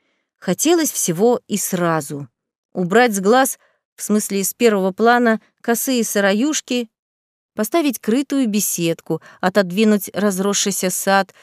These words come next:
разбить красивые клумбы и дорожки, выкопать небольшой прудик и облагородить его альпийскими горками. Да, вот в такое милое мещанство меня вдруг потянуло. И это ещё не полный перечень.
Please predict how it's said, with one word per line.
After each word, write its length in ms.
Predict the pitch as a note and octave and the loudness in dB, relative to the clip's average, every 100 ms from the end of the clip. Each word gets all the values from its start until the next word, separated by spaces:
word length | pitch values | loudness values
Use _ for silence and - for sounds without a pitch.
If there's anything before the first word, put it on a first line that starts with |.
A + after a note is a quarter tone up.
| _ | _
разбить 380 | - G3+ F#3+ A#3 | 0 0 0 -4
красивые 520 | - A3 - A#3+ A#3+ | 0 0 0 -2 -2
клумбы 480 | A3 G#3+ B3+ A#3+ A#3+ | -2 -2 2 2 2
и 40 | A#3 | 2
дорожки, 720 | A#3+ A3+ G#3 G#3+ - G3+ F#3 _ _ | 2 2 2 0 0 -6 -6 _ _
выкопать 420 | G3+ D4 D4 C#4+ B3+ | -4 -2 -2 -2 2
небольшой 420 | B3 C4 - C#4+ | 2 2 0 -4
прудик 520 | - E4+ C4+ G3 - _ - | -2 0 0 -2 -6 _ -2
и 100 | C4+ | 0
облагородить 720 | A#3+ C4 A3 A#3+ D4+ B3+ B3 | 2 2 2 2 2 -2 -2
его 160 | A#3+ | 2
альпийскими 640 | B3 A3 A#3 B3+ - A3+ A#3 | 2 2 0 -2 -2 0 0
горками. 720 | F#3+ G#3+ G3 F3 D#3+ D#3 D3+ _ _ _ _ _ _ _ _ _ | 2 2 2 0 -4 -4 -6 _ _ _ _ _ _ _ _ _
Да, 240 | C4+ G4 G4 | 2 4 4
вот 160 | E4 | 2
в 80 | - | 0
такое 320 | D#4+ - E4+ | -2 2 2
милое 340 | D4+ D#4+ D4 B3 | 4 4 4 4
мещанство 640 | A#3 - F#4+ G#4+ - E4+ | 4 4 2 2 0 0
меня 280 | D4+ D4 E4+ | 2 2 2
вдруг 300 | A3+ D4 - | 0 -4 -4
потянуло. 600 | G#3+ - F#3 F#3+ F#3+ F#3+ - _ _ | -4 0 0 0 0 -4 -8 _ _
И 160 | - B3 | 2 6
это 220 | A#3 C#4+ | 6 4
ещё 180 | C#4 C#4+ | 0 2
не 120 | B3+ | 2
полный 280 | A3+ C#4 C4 | 2 2 2
перечень. 540 | A3+ B3+ B3+ G3+ D#3 | 0 0 0 -2 -4